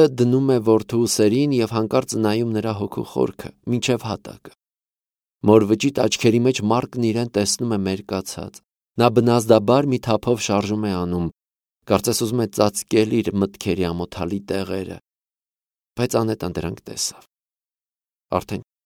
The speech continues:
անչափ ուշ է։ Մարկը զայրացած քթանցքներով օդը ներս է քաշում ու շտկվում։ Մայրը նրան ասում է.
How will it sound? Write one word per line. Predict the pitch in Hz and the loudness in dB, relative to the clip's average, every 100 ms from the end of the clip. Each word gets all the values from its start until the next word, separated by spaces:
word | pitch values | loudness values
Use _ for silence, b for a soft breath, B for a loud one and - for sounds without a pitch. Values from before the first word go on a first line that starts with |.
| - | -4
անչափ | 104 107 - 120 - | -4 -4 -8 -10 -12
ուշ | - - | -12 -12
է։ | - _ _ _ _ _ _ - | -14 _ _ _ _ _ _ -2
Մարկը | 101 117 123 120 | 2 4 4 0
զայրացած | 95 101 98 92 - 123 131 - - _ _ _ | 2 2 2 0 0 4 4 2 -20 _ _ _
քթանցքներով | - - 131 123 - 113 110 127 143 - | -4 -2 0 0 -2 2 4 6 4 2
օդը | - 117 113 101 | 6 6 6 -4
ներս | 90 87 - | -2 -2 -2
է | 127 123 | -2 -2
քաշում | - 120 - 139 123 | -2 -2 0 0 -4
ու | - 107 | -8 -4
շտկվում։ | - 98 - 101 80 65 - _ _ _ _ _ _ _ _ - | -4 -4 -2 -2 -2 -8 -14 _ _ _ _ _ _ _ _ -4
Մայրը | 82 95 107 123 127 | -2 0 0 0 0
նրան | 107 80 78 76 - | -2 -2 -4 -8 -8
ասում | 92 95 - 95 | -6 -2 -4 -6
է. | - | -12